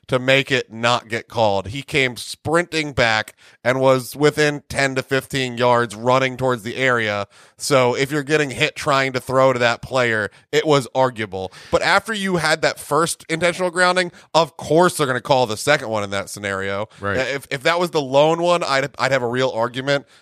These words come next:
Speaker 1: but you, you didn't earn any credit by doing that the drive before.
Speaker 2: And to your point there, that,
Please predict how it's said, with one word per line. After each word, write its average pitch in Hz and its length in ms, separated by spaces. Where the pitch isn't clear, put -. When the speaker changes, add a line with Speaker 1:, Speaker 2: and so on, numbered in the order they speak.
Speaker 1:
but 131 260
you, 139 240
you 131 120
didn't 151 260
earn 135 240
any 127 200
credit 117 440
by 110 120
doing 113 260
that 107 200
the 104 100
drive 101 380
before. 95 420
Speaker 2:
And 165 160
to 196 100
your 185 120
point 180 340
there, 170 360
that, 127 220